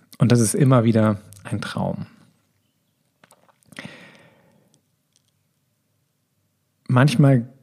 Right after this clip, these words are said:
denkt man ja, dass, dass Kirche immer nur so auf das Liebsein pocht. Vor einigen Jahren,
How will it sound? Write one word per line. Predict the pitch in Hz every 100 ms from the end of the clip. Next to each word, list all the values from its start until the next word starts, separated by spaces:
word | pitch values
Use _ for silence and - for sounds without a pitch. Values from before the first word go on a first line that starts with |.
| _ _ -
denkt | 123 180
man | 131 123
ja, | 117
dass, | 117 110 - -
dass | - 120 -
Kirche | - 120 131 - 123 113 110 131 _ _ _ _ _ _ _ - _ _ _ _
immer | 120 117
nur | 110 110
so | 113
auf | -
das | - 98 110
Liebsein | 107 139 - - - 98 98
pocht. | - - - - - - _ _ _ -
Vor | - -
einigen | 131 143 120
Jahren, | 117 117 110 120